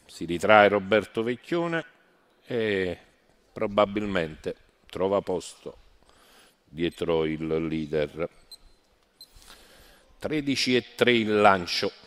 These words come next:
se la prende un po' il figlio di Loviu, di Alessandro Gucciadoro, che va a completare il quarto iniziale in ventisette e tre,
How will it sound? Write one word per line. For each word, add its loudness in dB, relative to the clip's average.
se -16
la -2
prende 0
un -2
po' 4
il -4
figlio -2
di -2
Loviu, 4
di -14
Alessandro -6
Gucciadoro, -6
che -10
va 0
a 4
completare 0
il -2
quarto 0
iniziale 2
in -4
ventisette -6
e -4
tre, -2